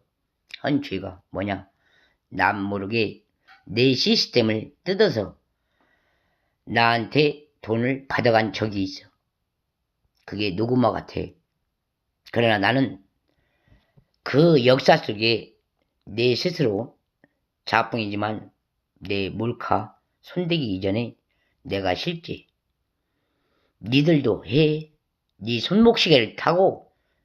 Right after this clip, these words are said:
내가 그 대글박을 만질 수 있는 게 내 능력이야. 그럼 내 방에 와서 고장성도 없는데 마음대로 돈 뜯어간 인품이 실제 사회에서도 잡는 사람이 있어.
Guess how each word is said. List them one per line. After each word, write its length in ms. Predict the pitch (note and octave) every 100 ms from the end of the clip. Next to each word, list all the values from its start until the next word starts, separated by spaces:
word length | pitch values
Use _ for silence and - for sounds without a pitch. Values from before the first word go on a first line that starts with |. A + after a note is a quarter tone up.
| _
내가 480 | - G#2 F#2+ D#2+ - _ -
그 280 | F#2 F2
대글박을 520 | D#2+ A2+ B2 - G2 E2
만질 340 | F2 F#2+ G2+ G2+
수 120 | E2+
있는 280 | F2 F2+ F#2
게 200 | G2+ -
내 100 | F#2+
능력이야. 500 | F2+ F2+ F2+ G2+ _ _ _ _ _ _ _ _ _ _ _ _ _ _ _ _ -
그럼 400 | G2+ G2+ F#2 - _ _ _
내 440 | - A2+ D3+ F3+ E3
방에 300 | - B2 B2
와서 600 | G2+ G#2+ G#2 G#2+ G2+ - _ _ _ _ _ _ _ -
고장성도 760 | - C#3 F3 F#3+ F#3+ D#3+ B2+
없는데 320 | A2+ A2+ A2 A2
마음대로 640 | G#2+ C3+ E3 E3 C3+ -
돈 180 | B2+ C3+
뜯어간 520 | B2+ A2+ G#2 G2+ G2
인품이 560 | - B2 C3 C#3+ G#2+ G#2+
실제 640 | - A#3+ A#3 A#2+ G2 - _ _ _ _
사회에서도 680 | - - A3 B3+ A3 C#3+ A2
잡는 300 | - B2 C3+
사람이 280 | A#2+ G2 F#2
있어. 340 | - F2 E2